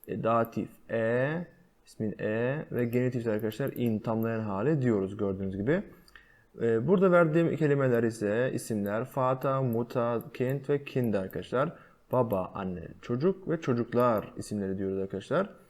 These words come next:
E, gördüğünüz gibi hepsinde artikelleri farklı. E, ve bu artikeller arkadaşlar ikinci görevleri ise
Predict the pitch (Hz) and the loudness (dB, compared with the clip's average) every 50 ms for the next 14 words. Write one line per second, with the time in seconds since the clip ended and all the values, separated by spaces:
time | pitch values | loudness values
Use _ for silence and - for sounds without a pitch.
0 | - - - - - - - 110 101 95 95 95 95 95 95 95 - - - - | -20 -20 -20 -20 -20 -10 -6 -4 -2 -2 -4 -4 -6 -6 -8 -8 -8 -8 -8 -10
1 | - - - - - - - - - - - - - - - 117 117 131 131 135 | -10 -12 -12 -12 -14 -14 -14 -14 -16 -16 -16 -14 -12 -8 -6 0 4 4 4 4
2 | 135 143 147 143 143 143 151 143 151 156 156 - - - _ _ - 180 185 175 | 4 4 2 2 2 2 2 2 2 0 0 -4 -18 -20 _ _ -2 -2 -2 -2
3 | 180 - 143 123 117 107 120 117 - 123 127 120 104 95 90 90 90 95 - 147 | 0 -2 0 0 2 2 2 0 0 -2 -2 0 0 0 -2 -4 -6 -4 0 2
4 | 151 156 151 - - 160 170 180 170 - - - - _ _ _ - 123 117 117 | 2 2 2 0 0 0 0 0 -2 -8 -20 -20 -20 _ _ _ -6 -4 -2 -2
5 | 117 117 117 131 170 185 196 196 - - - - - - - - _ _ - 139 | -2 -2 0 2 2 2 2 0 -6 -14 -20 -20 -20 -20 -20 -20 _ _ -6 0
6 | 160 190 190 180 175 180 196 - 190 180 165 139 123 113 - 123 110 110 - - | 2 4 4 4 4 2 2 2 4 4 4 4 2 2 2 2 0 0 0 0
7 | 156 175 - 143 - - 151 143 147 131 131 120 110 101 98 95 101 123 135 - | 0 0 0 -2 -2 -2 -2 0 2 2 4 4 4 2 2 0 -2 -4 -4 -2
8 | - 165 165 170 | 0 0 0 -2